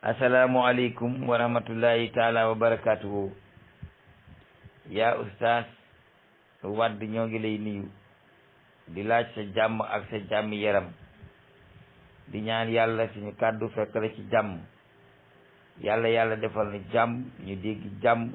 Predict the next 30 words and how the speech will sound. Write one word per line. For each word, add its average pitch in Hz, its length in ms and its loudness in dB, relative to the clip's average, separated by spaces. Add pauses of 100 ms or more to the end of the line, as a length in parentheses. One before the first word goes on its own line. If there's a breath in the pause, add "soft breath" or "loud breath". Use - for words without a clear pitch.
(220)
di 87 220 -12
gis 98 160 -10 (140)
jàmm. 95 260 2 (1800)
Yal 101 120 -2
na 113 60 0
Yàlla 113 280 2
jàmmal 113 340 2
ñu 107 140 -8
keroog 110 280 -2
ci 120 140 -14
jàmm 113 320 0
jafe. 107 420 -2 (1120)
Ku - 80 -12
ñu 113 120 0
nar 117 140 2
a 113 60 2
mbugal 113 360 -2
ba 113 140 2
ñu 117 140 0
fàtte 113 320 0
Yàlla, 117 420 2
Yal 110 260 0
na 113 120 0
la 113 100 2
Yàlla 110 280 2
mbugal 110 360 -2
ba 110 120 0
nga 110 140 -4
fàtte 113 320 -2
ñu. 107 140 -6